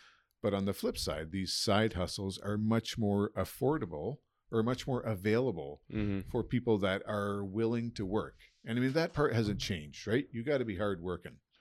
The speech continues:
Speaker 2: Yeah.
Speaker 1: That's a, that's a good attribute, and, um,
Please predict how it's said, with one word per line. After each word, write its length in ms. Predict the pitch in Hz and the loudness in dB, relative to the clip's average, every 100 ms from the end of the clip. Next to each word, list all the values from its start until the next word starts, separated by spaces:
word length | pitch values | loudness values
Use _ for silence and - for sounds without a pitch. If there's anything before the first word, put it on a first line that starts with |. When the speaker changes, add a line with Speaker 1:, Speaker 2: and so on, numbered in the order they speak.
| - - | -20 -8
Speaker 2:
Yeah. 140 | 92 85 - | -6 -6 -6
Speaker 1:
That's 240 | 101 - | -8 -4
a, 120 | 110 92 - | -8 -8 -8
that's 240 | 101 - | -8 -8
a 40 | 92 | -10
good 420 | 107 101 90 - - - _ | -8 -6 -8 -14 -18 -20 _
attribute, 580 | 95 98 - 110 139 - - | -6 -6 -6 -4 -4 -4 -6
and, 380 | 98 95 90 | -4 -4 -2
um, 480 | 95 92 90 90 90 | 2 2 2 -2 -4